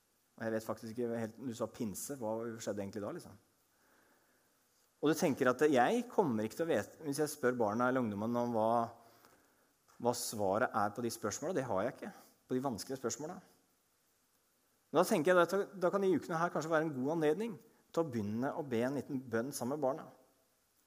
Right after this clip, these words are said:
Kanskje du skal kjøpe en andagsbok ute i bokbutikken, eller kjøpe en annen bok som handler om dette med, en bro-, bok som heter Brev fra en skeptiker, som tar opp sånne s-, vanskelige spørsmål som du selv kan ha, og barn og ungdommen kan ha.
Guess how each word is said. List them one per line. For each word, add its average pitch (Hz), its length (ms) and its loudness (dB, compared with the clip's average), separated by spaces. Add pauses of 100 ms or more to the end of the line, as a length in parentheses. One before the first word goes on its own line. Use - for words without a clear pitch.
(420)
Kanskje 175 240 6
du 208 60 4
skal 202 80 4
kjøpe 208 240 6
en 196 80 6
andagsbok 143 640 2 (500)
ute 175 200 0
i 175 40 2
bokbutikken, 151 640 2 (640)
eller 175 180 6
kjøpe 175 240 6
en 180 120 6
annen 151 120 4
bok 160 160 4
som 185 140 -2
handler 143 320 4
om 165 80 2
dette 139 240 0
med, 147 380 4 (840)
en 143 200 2
bro-, 135 200 4
bok 131 320 -2
som 147 120 -2
heter 131 200 0
Brev 123 240 4
fra 131 120 0
en 127 40 -2
skeptiker, - 560 -6
som 135 200 -2
tar 127 340 2
opp 139 60 -10
sånne 135 200 -2
s-, - 120 -6 (120)
vanskelige 147 440 -8
spørsmål 185 400 -4 (240)
som 147 160 -8 (720)
du 131 180 -2
selv 165 380 2
kan 208 160 0
ha, 247 80 4 (1000)
og 185 120 -10 (120)
barn 120 220 6
og 135 80 0
ungdommen 113 260 -2
kan 135 160 -8
ha. 127 120 -8